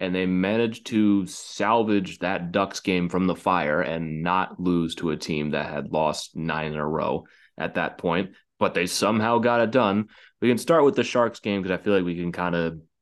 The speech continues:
rush through that pretty quickly. Mikko Rantanen, late in the first period, finally on the rebound of a Nathan MacKinnon shot, hits fifty. You can see the weight being lifted off of his shoulders. Great moment,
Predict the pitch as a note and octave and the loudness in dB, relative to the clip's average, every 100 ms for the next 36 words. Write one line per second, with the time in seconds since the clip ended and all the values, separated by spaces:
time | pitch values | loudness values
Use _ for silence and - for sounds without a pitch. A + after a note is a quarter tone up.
0 | - G2+ F#2 - G#2+ F#2+ F2 - - F2+ | -2 0 0 0 2 2 0 -2 -2 -4
1 | E2+ - G2+ - F2 E2 - - _ G#2+ | -2 0 0 2 0 0 -4 -20 _ 4
2 | C3+ C3+ A#2 G#2+ G#2 - G2+ F#2 F2 _ | 6 6 4 4 0 -2 -2 -2 -4 _
3 | - F#2 F#2+ F#2+ F#2 - F#2 F2 - F#2 | -4 0 0 0 -2 2 0 0 -2 -2
4 | F2 E2+ - - G#2+ G#2 G2+ F#2+ F2+ F2 | -2 -4 -8 -2 0 2 2 2 0 0
5 | F2 F#2 F2+ F2 F2 E2+ E2+ E2+ F2 E2 | 0 0 0 0 -2 -2 -2 -4 -4 -6
6 | D#2+ E2+ E2 D#2+ - E2+ E2 - - _ | -4 -2 -2 -2 -2 -2 -2 -6 -20 _
7 | - G2 F#2+ - - _ _ _ - G2+ | -2 -2 -2 -8 -14 _ _ _ -2 -2
8 | E2+ F#2 F2+ E2+ D#2+ C#2+ - A2 G#2 F2 | 0 2 4 2 -2 -6 -4 0 2 2
9 | E2 F2 - F#2 E2+ E2 F2 E2+ F2 D#2+ | 2 0 0 -2 -2 0 -2 -2 -2 0
10 | D#2 - - D2+ - - E2 E2 D2 - | -2 -4 -4 -4 -2 0 0 0 -2 -8
11 | - _ _ F2+ A2 A#2+ A2 G#2 G2+ G2 | -20 _ _ 0 2 2 2 2 2 0